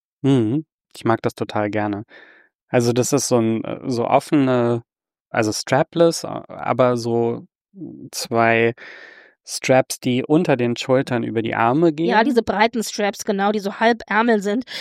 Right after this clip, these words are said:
Speaker 2: Es sieht so ein, ich finde, das sieht ein bisschen aus und dann, dann hat sie ja ein Korsett auch und dann ist es halt einfach kurz, bis, bis über die Knie so knapp.
Speaker 1: Genau,
Speaker 2: Und halt
Speaker 1: und da aber
Speaker 2: weiße
Speaker 1: gedraped
Speaker 2: Genau.
Speaker 1: unten, also und hinten so ein bisschen länger,
Speaker 2: Ja,
Speaker 1: also wie,
Speaker 2: ich weiß
Speaker 1: wie
Speaker 2: nicht,
Speaker 1: so
Speaker 2: ob's,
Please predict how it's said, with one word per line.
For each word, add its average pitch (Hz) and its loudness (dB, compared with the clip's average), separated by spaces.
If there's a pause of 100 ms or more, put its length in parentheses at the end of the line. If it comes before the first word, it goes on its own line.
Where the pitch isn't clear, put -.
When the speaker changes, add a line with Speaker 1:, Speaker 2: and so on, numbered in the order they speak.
(180)
Speaker 2:
Es - -4
sieht 262 0
so 262 2
ein, 240 0
ich - -4
finde, 311 0
das 233 -2
sieht 269 0
ein 214 -2
bisschen 294 -2
aus 240 2
und 247 0
dann, 233 2
dann 233 2
hat 247 -2
sie 277 -2
ja 277 2
ein 269 -4
Korsett 226 0
auch 254 2
und 233 -4
dann 208 0
ist 220 -4
es 247 -10
halt 233 -2
einfach 214 -6
kurz, 254 0 (440)
bis, - -2
bis 254 -4
über 254 2
die 240 -2
Knie 254 -2
so 190 -4
knapp. 214 -2 (400)
Speaker 1:
Genau, - 4
Speaker 2:
Und - 2
halt 233 6
Speaker 1:
und 113 -2
da 117 4
aber 117 2
Speaker 2:
weiße 123 2
Speaker 1:
gedraped 240 2 (180)
Speaker 2:
Genau. 196 0
Speaker 1:
unten, 202 -6
also 113 2
und 113 -2 (160)
hinten 127 2
so 113 4
ein 110 2
bisschen 113 -2
länger, 110 0
Speaker 2:
Ja, 208 -4
Speaker 1:
also 208 2
wie, 202 2
Speaker 2:
ich - 0
weiß 226 4
Speaker 1:
wie - 4
Speaker 2:
nicht, - 2
Speaker 1:
so - 2
Speaker 2:
ob's, 214 -2